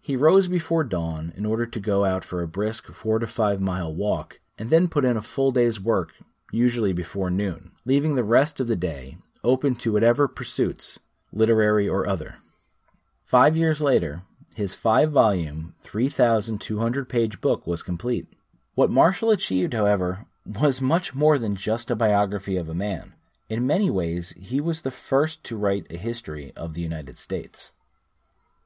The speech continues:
Over the course of the five volumes, he discussed the history of the British colonies, beginning with Jamestown and Plymouth.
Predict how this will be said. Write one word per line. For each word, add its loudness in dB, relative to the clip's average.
Over 2
the -2
course 2
of -6
the -8
five 0
volumes, -4
he -4
discussed -4
the -10
history -2
of -4
the 0
British -2
colonies, -2
beginning -2
with -4
Jamestown -6
and -16
Plymouth. -8